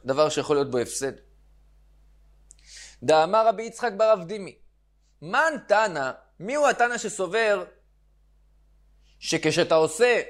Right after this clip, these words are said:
מלאכה בחול המועד, צריך לעשות שינוי מהדרך הרגילה שעושים את אותה מלאכה, אפילו שאתה עושה במועד בדבר האבד? זה לא כמו דעתו, זה לא כמו רבי יוסי.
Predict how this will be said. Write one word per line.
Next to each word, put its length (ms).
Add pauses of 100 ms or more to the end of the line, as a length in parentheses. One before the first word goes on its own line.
(140)
מלאכה 440
בחול 280
המועד, 520 (460)
צריך 160
לעשות 260
שינוי 840 (960)
מהדרך 540
הרגילה 400
שעושים 280
את 60
אותה 160
מלאכה, 440
אפילו 520
שאתה 220
עושה 220
במועד 480
בדבר 420
האבד? 520 (1120)
זה 100
לא 140
כמו 140
דעתו, 760 (680)
זה 120
לא 160
כמו 220
רבי 200
יוסי. 480